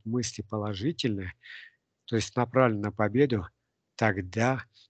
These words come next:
чиновникам многим придётся несладко из-за ментального давления тут. А щас, пока у нас чиновники, мы не спрашиваем с них, не заставляем работать. А они у нас разделили, что военные, что гражданские, на четыре категории.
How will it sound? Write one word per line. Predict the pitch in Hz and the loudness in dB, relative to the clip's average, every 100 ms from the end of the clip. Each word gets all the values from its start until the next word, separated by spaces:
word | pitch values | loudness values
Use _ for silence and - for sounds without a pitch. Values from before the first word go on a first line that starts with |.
| - | 0
чиновникам | - 120 104 101 104 104 110 120 117 123 | 2 4 2 2 0 -2 -4 -6 -4 -4
многим | 107 104 95 101 | -2 -2 -2 -4
придётся | 104 101 104 101 - | -4 -2 -2 -4 -6
несладко | 110 - 110 101 - | -4 -2 -2 -4 -4
из-за | 98 92 | -4 -2
ментального | 104 104 - 110 101 95 92 | -2 -2 2 4 4 0 -2
давления | 104 101 98 92 | 0 2 0 -4
тут. | 87 101 - | -10 -16 -6
А | 139 | -4
щас, | 131 214 170 | 0 0 -2
пока | - 135 147 | -2 0 0
у | 135 | 2
нас | 131 - - - | 0 -2 -12 -4
чиновники, | - 151 139 123 104 98 - 101 - _ _ 143 | 2 6 6 6 4 -2 -4 -6 -6 _ _ 2
мы | 123 | 2
не | |
спрашиваем | 107 - 127 127 135 | 2 2 2 2 -2
с | 117 - | -4 -2
них, | 120 | 2
не | - | 4
заставляем | - - 123 131 131 | 4 2 2 2 0
работать. | 123 127 120 - | -2 -2 -2 4
А | 160 | 4
они | 190 | 6
у | 175 | 4
нас | 170 - | 4 2
разделили, | 110 131 160 151 113 - - - - | 0 4 6 4 2 -6 -18 -12 -6
что | - 165 | 2 6
военные, | 165 170 170 160 151 143 139 | 8 6 6 2 0 -4 -4
что | - - 151 | -2 2 4
гражданские, | 156 127 147 147 - 117 | 2 0 -2 -2 -4 -6
на | |
четыре | - - 135 | -2 0 0
категории. | - 113 98 98 95 95 | 0 -4 -4 -4 -6 -8